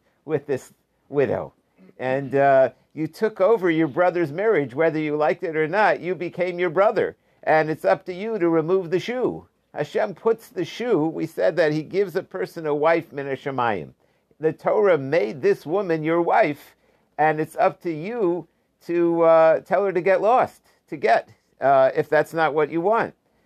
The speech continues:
So, and she's gonna spit at you. <laughs> How dare you, <laughs> right? You don't wanna do it. Fui.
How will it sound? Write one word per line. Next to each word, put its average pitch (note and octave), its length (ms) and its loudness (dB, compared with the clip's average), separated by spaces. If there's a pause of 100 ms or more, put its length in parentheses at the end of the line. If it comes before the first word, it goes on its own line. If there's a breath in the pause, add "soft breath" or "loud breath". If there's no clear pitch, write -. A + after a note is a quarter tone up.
(120)
So, D3+ 400 0
and D3 140 -4
she's D#3 180 -14
gonna F3+ 160 -8
spit G#3+ 240 -12
at G#3+ 160 -12
you. F#2+ 220 -8 (100)
<laughs> D3+ 1000 -10
How G3 180 2
dare G#3 240 2
you, B2 220 2
<laughs> - 120 -6
right? F3+ 280 -4
You E3+ 160 -2
don't F#3 160 0
wanna F3 220 0
do G3 240 0
it. F3+ 220 -4
Fui. G2+ 420 -8